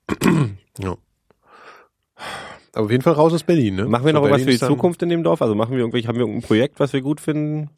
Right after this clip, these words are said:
Speaker 1: Hm.
Speaker 2: Irgendwas Nachhaltiges? <laughs>
Speaker 1: Kann uns dann ja eigentlich egal sein.
Speaker 2: Naja, nee, komm, also nach uns die Sintflut ist ja nicht unser Style.
Speaker 1: Hm. Nicht?
Speaker 2: Nee.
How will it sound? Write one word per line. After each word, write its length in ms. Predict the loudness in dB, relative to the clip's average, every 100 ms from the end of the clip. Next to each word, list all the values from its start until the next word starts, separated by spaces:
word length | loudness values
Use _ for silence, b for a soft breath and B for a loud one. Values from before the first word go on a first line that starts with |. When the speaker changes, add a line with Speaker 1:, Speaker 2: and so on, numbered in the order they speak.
| -20 _ _
Speaker 1:
Hm. 380 | -10 -10 -10 -14 _ _ _ _ _ _ _ _ _ _ _ _ _ _ _ _ _ _ _ _
Speaker 2:
Irgendwas 420 | -2 2 2 0 -12 -20 -8
Nachhaltiges? 840 | 0 2 2 0 -2 -2 -4 -4 -8
<laughs> 1800 | -8 -14 -18 -18 -20 -20 -20 -20 _ _ -20 -20 -20 -20 -20 -20 -16
Speaker 1:
Kann 140 | -10 -8
uns 200 | -8 -4
dann 120 | -2
ja 100 | 0
eigentlich 180 | 0 0
egal 340 | 0 0 -2
sein. 340 | -4 -10 -14 -2
Speaker 2:
Naja, 280 | 2 4 4
nee, 120 | 2
komm, 200 | 0 0
also 200 | 0 0
nach 160 | 0 -2
uns 120 | -2
die 80 | -2
Sintflut 300 | -2 -2 -2
ist 80 |
ja 80 | 0
nicht 140 | 0 0
unser 200 | 0 -2
Style. 440 | -2 -4 -2 -6 _
Speaker 1:
Hm. 260 | -10 -10 -12 _ _ _ _ _ _
Nicht? 280 | -8 -8 -8 _ _
Speaker 2:
Nee. 420 | 0 2 4 2